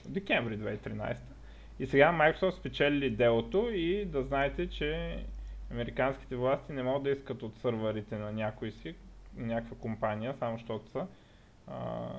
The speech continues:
извън таковата. Но пък Microsoft вече бях предприели друго такова, ам, а, сървърите на Azure в Германия се,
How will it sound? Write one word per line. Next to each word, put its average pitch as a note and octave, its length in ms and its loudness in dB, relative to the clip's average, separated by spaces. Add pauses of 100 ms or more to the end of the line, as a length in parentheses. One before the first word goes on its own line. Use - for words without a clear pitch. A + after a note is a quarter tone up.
(140)
извън A2 540 -4
таковата. G#2+ 500 -6 (360)
Но C3+ 140 2
пък - 380 -2
Microsoft C3+ 500 4
вече D3 220 2
бях C#3+ 200 6
предприели C3+ 420 4
друго B2+ 320 2
такова, B2+ 560 6 (380)
ам, A2+ 720 4 (1300)
а, G2 280 -4
сървърите D3 520 4
на B2+ 120 4
Azure C3+ 380 6
в A#2 200 4
Германия B2 760 6
се, B2+ 540 4